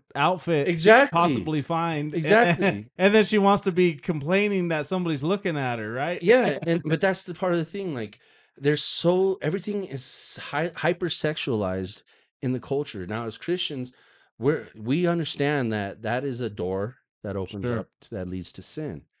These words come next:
Speaker 1: Right.
Speaker 2: And as a matter of fact, sexual sin has taken down nations.
Speaker 1: Yeah.
Speaker 2: Right?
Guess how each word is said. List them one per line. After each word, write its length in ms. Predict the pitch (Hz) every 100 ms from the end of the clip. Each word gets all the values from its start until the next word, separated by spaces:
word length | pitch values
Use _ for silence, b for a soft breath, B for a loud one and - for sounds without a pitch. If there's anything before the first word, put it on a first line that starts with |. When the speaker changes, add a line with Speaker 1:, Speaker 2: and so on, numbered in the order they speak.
| -
Speaker 1:
Right. 300 | 107 113 107
Speaker 2:
And 160 | 113
as 100 | 104
a 40 | 101
matter 220 | 117 110
of 60 | 107
fact, 380 | - 135 120 b b b
sexual 420 | - 120 117 160
sin 280 | - - 123
has 120 | 127 -
taken 320 | 110 104 110
down 300 | 113 117 117
nations. 560 | 107 87 - - - _ _
Speaker 1:
Yeah. 260 | 104 113 131
Speaker 2:
Right? 200 | 110